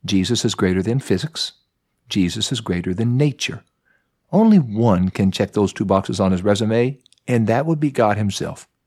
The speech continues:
So was Jesus man, or was he God? Yes,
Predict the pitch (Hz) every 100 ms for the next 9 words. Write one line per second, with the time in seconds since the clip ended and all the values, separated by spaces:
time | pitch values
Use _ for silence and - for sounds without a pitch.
0 | _ _ _ _ _ _ _ - - 98
1 | 90 92 - 113 104 98 - 90 92 104
2 | 160 190 - _ _ _ - _ - 90
3 | 92 - 165 190 175 82 73 - _ _
4 | _ _ _ _ _ _ - 95 92 107
5 | - -